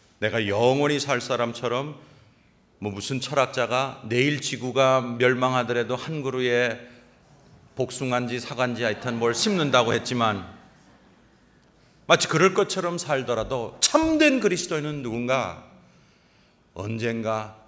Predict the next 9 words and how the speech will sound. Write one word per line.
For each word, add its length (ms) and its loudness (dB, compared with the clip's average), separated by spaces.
천사장의 680 -4
나팔소리와 720 -4
하나님의 460 -6
나팔소리와 720 -4
함께 420 -12
우리가 360 -8
구름에 500 -6
들어올려 680 -6
예-, 260 -10